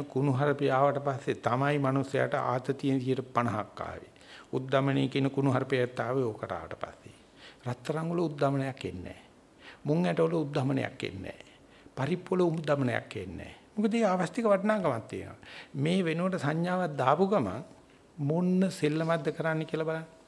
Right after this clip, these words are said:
ඇමරිකාවේ ෆෙඩරල් බැංක් එකට හිතුනොත් ඕනි තරම් සල්ලි අච්චු ගන්නවා. ඔඩිට් කරන්න තියෙ එකම කම්පැනි එක විතරයි. අපි මේ ඩොලර් එක අරගත්තාම රජ වෙනවා.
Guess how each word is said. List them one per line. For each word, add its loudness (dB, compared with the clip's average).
ඇමරිකාවේ 0
ෆෙඩරල් 0
බැංක් 0
එකට -2
හිතුනොත් -2
ඕනි 2
තරම් 4
සල්ලි 0
අච්චු -10
ගන්නවා. -12
ඔඩිට් 2
කරන්න 0
තියෙ 0
එකම 2
කම්පැනි 0
එක 0
විතරයි. -6
අපි -2
මේ 2
ඩොලර් 2
එක 2
අරගත්තාම 0
රජ 0
වෙනවා. -2